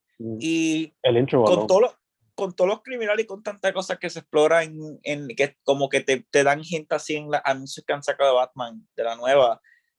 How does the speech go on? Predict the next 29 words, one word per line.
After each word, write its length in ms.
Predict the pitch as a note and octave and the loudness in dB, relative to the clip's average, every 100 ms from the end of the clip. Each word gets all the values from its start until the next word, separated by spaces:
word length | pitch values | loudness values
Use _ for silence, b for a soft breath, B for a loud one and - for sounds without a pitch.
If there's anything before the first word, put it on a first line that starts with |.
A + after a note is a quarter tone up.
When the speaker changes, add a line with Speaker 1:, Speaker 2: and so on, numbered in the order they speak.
| _ - | _ -4
Speaker 2:
eh, 380 | A#2 B2+ B2 A2 _ | 0 2 2 -2 _
es 140 | C3+ | -4
posible 400 | - E3 F3 E3 | -2 0 0 0
que 60 | D#3+ | 0
hagan 200 | D#3 D#3+ | -2 -2
lo 100 | D#3 | -4
mismo. 380 | C3+ E3 C3 A#2+ _ _ _ - | -8 -16 -16 -18 _ _ _ -4
También 280 | C3 B2+ B2+ | -4 -4 -8
se 100 | D#3 | -10
inspiraron 440 | E3 D#3+ D#3 D#3 | -2 2 2 0
por 140 | D3+ D3+ | 0 0
Long 200 | D3+ D3 | 0 0
Halloween, 560 | D3 C3 A#2+ C3 A#2+ _ | -2 0 -4 -10 -14 _
que 240 | A#2+ A#2 _ _ | -6 -6 _ _
tiene 200 | D3 C3 C#3 | -2 0 -2
mucho, 520 | D3 - D3 C#3+ C3+ | -4 0 4 4 2
tiene 180 | C3+ C3 | -2 -8
mucha 240 | C3+ D#3 | -8 -8
Speaker 1:
Sí. 40 | - | -6
Speaker 2:
escena 240 | C#3 C#3 | -2 0
dedicado 540 | C3+ C3 A#2+ A#2+ B2 A#2+ | 0 0 -2 -2 0 0
a, 240 | A2+ A2 | -2 -6
al, 460 | - A#2 A#2 A#2 A2+ | -6 -4 -2 -4 -8
al 280 | A2+ A2+ A2+ | -6 -2 -2
bajo 280 | A2+ A#2+ C3 | -2 0 0
mundo 280 | B2 B2+ B2 | 0 -4 -2
así 220 | - A#2+ | -2 -2
de 240 | A#2+ A#2 A2+ | -2 -2 -2
Gotham. 460 | A#2 - A2+ A2 | -4 -4 -10 -16